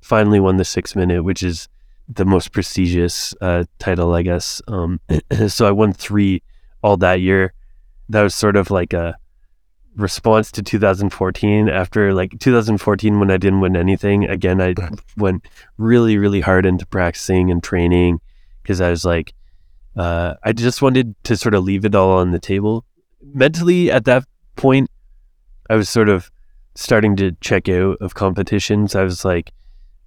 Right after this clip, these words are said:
Speaker 1: "I don't wanna be just, like, judged for stuff. I just wanna make music and art and not be judged for it," you know, like, 'cause that's not really what it's about. Um, and it's sort of
Speaker 2: Sure.
Speaker 1: stressful, and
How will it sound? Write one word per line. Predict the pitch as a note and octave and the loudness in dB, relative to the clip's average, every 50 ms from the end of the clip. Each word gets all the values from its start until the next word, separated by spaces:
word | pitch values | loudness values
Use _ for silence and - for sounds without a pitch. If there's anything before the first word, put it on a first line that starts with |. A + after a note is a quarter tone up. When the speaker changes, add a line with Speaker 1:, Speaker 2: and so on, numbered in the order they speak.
| - - | -10 -4
Speaker 1:
"I | B2 G#2+ | -2 0
don't | A2+ G#2 G#2+ G2+ - | 2 2 2 0 0
wanna | G2 F#2+ F#2+ G2 F#2 | -2 -2 -2 -2 -2
be | - G2+ G2 F#2 | -2 -2 -4 -4
just, | F#2 - F#2+ - - | -4 -4 -6 -4 -2
like, | G2+ F2+ E2+ | -4 -4 -4
judged | - - F2+ F2 F2 F#2 F#2+ - - - - - | -2 -2 0 0 0 -2 -4 -10 -14 -16 -18 -20
for | - - - G#2+ | -10 -4 -4 -4
stuff. | G2 - - A2+ G#2+ G#2+ A2 - - - | -4 0 0 2 2 0 0 -6 -14 -4
I | - G#2+ G#2+ | -2 0 2
just | A2+ C#3 C3 - | 2 2 2 2
wanna | C#3 C3 A#2+ | 2 2 4
make | G#2 G2+ G2+ F#2 - - - - - | 2 2 0 -2 -4 -10 -20 -14 -6
music | F#2+ G2 G2+ F#2+ G#2 G2 F2 | -2 -2 0 0 0 -2 -2
and | F#2+ F2+ - - | -2 -4 -4 -2
art | F2+ F#2 F#2+ G2 F2+ - | 0 0 0 0 -2 -2
and | G2 F2 F#2 | -2 -2 0
not | F#2+ F#2+ F#2 F#2+ F#2 - - _ _ _ _ _ _ _ _ _ _ _ _ _ _ _ _ G2+ - _ _ | 0 2 2 0 -2 -4 -8 _ _ _ _ _ _ _ _ _ _ _ _ _ _ _ _ -20 -20 _ _
be | - G2 F2+ F2 F2 F2 E2+ E2+ - | -4 -2 -2 0 -2 -2 -4 -8 -10
judged | F#2 - G#2 F#2+ F#2 F#2+ - - - | -4 0 2 2 2 0 -4 -10 -14
for | - - - F2+ F2+ F2 | -14 -8 -6 -4 -4 -2
it," | E2 E2 | -4 -4
you | - D2 F#2 | -2 -2 0
know, | F2+ F2+ F2 F2 F2+ F2+ | 0 2 2 2 2 0
like, | F2+ F2+ F2 E2 - - - - - - - - - - | 0 -2 -4 -4 -6 -12 -16 -18 -20 -20 -20 -20 -12 -4
'cause | - G2 F2 - - - - - - - - _ - - - | -4 -4 -4 -4 -10 -14 -18 -20 -20 -20 -20 _ -20 -10 -6
that's | - F#2+ - | -6 -2 0
not | A2+ G2+ F#2+ F2 F2 | 0 0 2 0 0
really | F#2+ G2 G2 G2+ G2+ | 0 0 2 2 2
what | G2+ G2+ G#2 | 2 2 2
it's | G2+ - | 2 0
about. | A2+ G2+ G#2+ G#2 G#2+ G#2+ G2+ - - - _ _ - - - - _ - | -2 0 2 2 4 2 2 0 -4 -16 _ _ -20 -20 -20 -20 _ -6
Um, | F#2 F2+ F2+ F2 E2+ F2 D#2+ | -2 -2 0 0 0 0 0
and | C#2 F#2 F#2 | 0 0 0
it's | F#2+ F#2 F2 | 0 0 -2
sort | - - A#2 G2 | 0 2 2 2
of | F2+ | 2
Speaker 2:
Sure. | - | 0
Speaker 1:
stressful, | - - G2 F#2+ - - - - G2+ G2 F#2+ F#2+ F#2+ F#2+ F#2+ | -2 0 0 0 -2 -6 -6 -4 -2 0 2 2 2 2 2
and | F2+ F2 F2 F2 - | 2 0 0 -2 -6